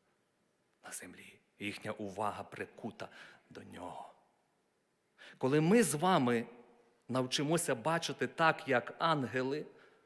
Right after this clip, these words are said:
це, по-перше, принесе нам радість.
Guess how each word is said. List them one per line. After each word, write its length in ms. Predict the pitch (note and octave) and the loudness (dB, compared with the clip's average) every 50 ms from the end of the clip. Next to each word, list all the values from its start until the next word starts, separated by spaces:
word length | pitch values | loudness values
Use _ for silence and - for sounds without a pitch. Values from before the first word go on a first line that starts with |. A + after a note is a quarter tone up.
| _ _ _ _ _ _ _ _ - | _ _ _ _ _ _ _ _ -4
це, 160 | - - C3+ | 0 2 2
по-перше, 520 | - - A#2+ - - D#3+ D3+ D3+ - - C3 | 4 4 2 2 4 4 4 4 4 0 2
принесе 420 | - B2 A#2 A#2+ A#2 - C3 B2+ | 2 2 2 2 2 2 2 2
нам 200 | B2 A#2+ A2+ G#2+ | 4 2 2 4
радість. 480 | A2+ A#2+ G#2+ G2+ F#2+ - - - - | 4 4 4 2 0 -4 -6 -8 -10